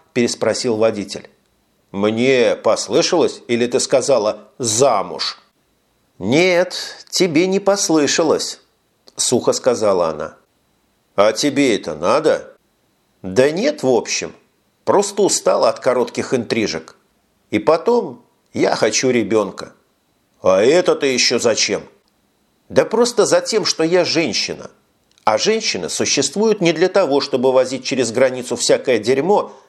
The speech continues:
а для того, чтобы рожать". "Слушай, лапуля, кончай ты эту тему, а то я от жалости сейчас разрыдаюсь".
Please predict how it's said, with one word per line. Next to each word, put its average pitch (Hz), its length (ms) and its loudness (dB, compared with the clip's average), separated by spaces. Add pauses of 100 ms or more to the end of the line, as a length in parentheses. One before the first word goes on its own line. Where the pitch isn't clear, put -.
(180)
а 120 100 2
для 113 200 -2
того, 139 600 0 (140)
чтобы 120 380 0
рожать". 95 520 -2 (720)
"Слушай, 95 840 2
лапуля, 101 760 0 (380)
кончай 123 440 0
ты 208 160 2
эту 170 180 0
тему, 98 460 -2 (300)
а 110 140 2
то 175 120 -2
я 170 180 4
от 123 100 -2
жалости 143 460 0
сейчас - 420 0
разрыдаюсь". 110 840 -2